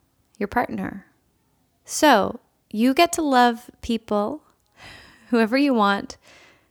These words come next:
just for your own sake. They don't have to do anything special to earn your love. You get to just love them because it feels good for you and because you want to.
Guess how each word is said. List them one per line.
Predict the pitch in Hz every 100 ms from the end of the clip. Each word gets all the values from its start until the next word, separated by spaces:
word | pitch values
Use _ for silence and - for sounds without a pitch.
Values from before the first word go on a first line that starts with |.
| _ _ _ _ _ _
just | - 294 - -
for | 226 220 220 214 214 214 - _ _
your | - 196 214 220
own | 196 190
sake. | - - -
They | 180 202
don't | 233
have | 269
to | 269 220
do | - 190 226 254
anything | 247 247 233 247
special | 233 - 233 - 233 220 214 214 208 - - - - - - _ _ _ _ -
to | - 202 190 185 190 - _ _ _ _ _ _ _ _ _ _ _ _ _
earn | 208 226 247 254
your | 254 240
love. | 226 220 214 226
You | 214 202
get | 226 247
to | 202
just | 190 185 196
love | 202 233 214
them | 240 226
because | - 180 175
it | -
feels | - 208 214 202
good | - 190
for | -
you | 190 185 247 277 277
and | - 294
because | 311 262 240
you | 240
want | 240 - -
to. | -